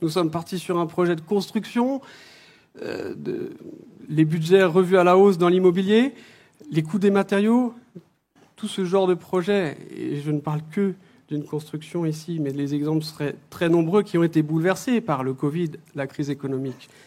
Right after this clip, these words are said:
et cetera. Trop nombreux sont les paramètres qui influencent nos aveni-, notre avenir, et c'est pour cela qu'on a besoin de la sagesse de Dieu. Et c'est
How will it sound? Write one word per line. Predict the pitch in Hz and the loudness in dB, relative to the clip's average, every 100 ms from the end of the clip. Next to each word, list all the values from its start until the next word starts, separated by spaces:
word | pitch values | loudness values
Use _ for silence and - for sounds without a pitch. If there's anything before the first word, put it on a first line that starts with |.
| _ | _
et | 127 | -14
cetera. | - 135 135 123 117 - _ _ _ _ _ - _ _ _ _ _ _ _ _ _ _ _ _ _ _ | -10 -10 -8 -8 -10 -12 _ _ _ _ _ -20 _ _ _ _ _ _ _ _ _ _ _ _ _ _
Trop | - - | -8 -2
nombreux | 214 180 160 190 | 0 2 0 0
sont | 160 | -2
les | 147 | -2
paramètres | 143 143 143 151 156 | -2 -4 -2 -4 -4
qui | - | -6
influencent | 139 131 - 151 151 | -8 -8 -4 -4 -2
nos | 143 139 | -4 -4
aveni-, | 139 147 156 147 | -4 -4 -4 -4
notre | 147 147 - | -6 -6 -6
avenir, | 143 151 208 - - _ _ _ _ - | -4 0 -2 -2 -12 _ _ _ _ -12
et | |
c'est | 147 | -6
pour | 156 160 | -6 -6
cela | - 202 240 | -10 -6 -6
qu'on | 233 165 143 | -6 -4 -4
a | |
besoin | 135 143 151 | -4 -4 -2
de | 156 | -2
la | 131 | -2
sagesse | - 135 143 135 | -6 -6 -4 -4
de | 143 | -4
Dieu. | 143 143 - - | -4 -4 -8 -6
Et | 156 | -4
c'est | 170 170 | 2 2